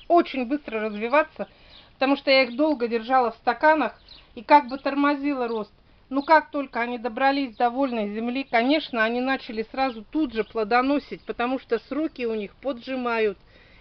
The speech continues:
им надо дать потомство. Ничего в этом нет чудесного, я не волшебница, не кудесница, ничего я не подстраиваю. Такие сорта и ранние посевы, всё.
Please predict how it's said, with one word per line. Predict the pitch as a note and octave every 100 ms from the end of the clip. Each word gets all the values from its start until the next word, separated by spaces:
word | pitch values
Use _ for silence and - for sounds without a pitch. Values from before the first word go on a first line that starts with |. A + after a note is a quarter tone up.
| -
им | B3 B3+
надо | C#4+ B3
дать | G#3 B3+ B3+
потомство. | A#3 G#3+ B3 A#3+ - - E3 D#3 _ _ _ _ - - _ - _ - - - - - -
Ничего | B3 C4+ D#4+ C#4+
в | E4
этом | D#4+ C#4+ C#4
нет | D4
чудесного, | - B3 G#3+ C4+ - G#3 G#3
я | G#3+ C#4
не | C4+
волшебница, | A#3+ A3+ - C#4 A#3 A#3 - A3+
не | A#3+
кудесница, | C4 A#3 A3+ A#3 A#3 G#3 -
ничего | A3 A3 - A#3+
я | D4
не | B3+ A3+
подстраиваю. | A3+ - _ A3+ A#3 A3+ G3+ F#3 F#3 - _ _ _ - - -
Такие | C4 C4+ D#4 C#4+ B3
сорта | - A#3 A3+ D#4 D#4 D4
и | B3+
ранние | B3 C#4 C#4 A#3+ G#3+
посевы, | - G3 - B3 A#3+ G3+ G3+ -
всё. | - C#4